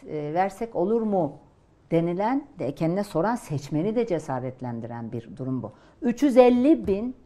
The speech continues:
ak Parti seçmeni sandığa gitmedi birinci turda. Üç yüz elli bin sandık sandık baktık. Aynı seçmen gitti. İki yüz kırk sekiz bin de, e, Cumhuriyet Halk Partisi seçmeni diyebileceğimiz muhalefet seçmeni gitmedi.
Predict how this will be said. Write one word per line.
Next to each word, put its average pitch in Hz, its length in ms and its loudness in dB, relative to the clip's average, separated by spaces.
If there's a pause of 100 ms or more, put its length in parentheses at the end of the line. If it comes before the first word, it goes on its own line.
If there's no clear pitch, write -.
(200)
ak 214 220 2
Parti 170 260 -2
seçmeni 208 400 -6
sandığa 147 420 -2
gitmedi 135 320 -10 (440)
birinci 139 380 -6
turda. 123 280 -16 (920)
Üç - 260 -10
yüz 196 140 -2
elli 160 320 4
bin 143 320 0
sandık 147 380 -8
sandık 151 400 -8
baktık. - 360 -10 (560)
Aynı 233 240 4
seçmen 156 520 -2
gitti. 165 440 -8
İki 160 260 -2
yüz 285 180 2
kırk 160 220 -6
sekiz 220 500 0
bin 196 260 2
de, 220 240 -2 (720)
e, 147 380 2
Cumhuriyet 226 280 -2
Halk 240 220 0
Partisi 202 300 2
seçmeni 180 540 -2
diyebileceğimiz 165 960 2 (320)
muhalefet 180 540 -4
seçmeni 156 480 -2
gitmedi. 143 440 -8